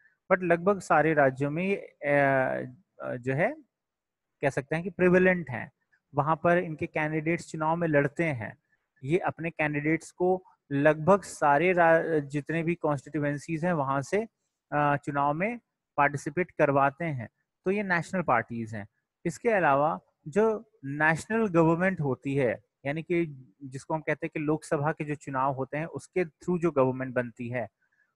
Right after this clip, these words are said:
उन लोकसभा के elections में ये लोग participate करते हैं। कुछ पार्टियां देखिए ऐसी हैं जो केवल विधानसभा के चुनाव में ही participate करते हैं,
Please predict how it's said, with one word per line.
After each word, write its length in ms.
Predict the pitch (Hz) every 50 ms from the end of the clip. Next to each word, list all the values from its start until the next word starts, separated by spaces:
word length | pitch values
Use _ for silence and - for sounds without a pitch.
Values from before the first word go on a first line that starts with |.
| _ _ _ _ _ _ -
उन 320 | 214 233 247 262 254 226 - - - 139
लोकसभा 720 | 135 139 151 180 196 214 - - - 214 196 202 214 220
के 180 | 196 - - 233
elections 840 | 233 - - 143 139 143 156 147 - - - 214 214 226 214 - - 208
में 140 | 208 226
ये 160 | 226 202 196 185
लोग 200 | 180 180 175 -
participate 580 | 160 143 139 151 143 - - - 156 160 156 -
करते 340 | - 127 113 113 - -
हैं। 280 | 117 113 - 127 123 107 - _ _ _ _ _ _ _ _ _ _ _ _ _ _ _ _ _ _ _
कुछ 160 | 170 170 -
पार्टियां 460 | - 185 165 160 151 180 175 185 180
देखिए 280 | 170 170 - _ 190 185
ऐसी 340 | 127 127 131 131 - 185 180
हैं 280 | 175 196 220 220 214 _ _ _ _ -
जो 120 | 147 170 175 - _
केवल 420 | 180 180 185 196 214 233 240 233 - _ _ _ _ _ 127
विधानसभा 600 | 117 123 120 135 147 185 196 190 214 202 202 208
के 140 | 202 214 208
चुनाव 300 | 180 196 185 175 165 165
में 100 | 170 170
ही 120 | 165 196
participate 560 | 196 - 147 127 117 117 - 123 117 127 117 -
करते 340 | - 113 107 107 _ 113
हैं, 200 | 107 107 95 110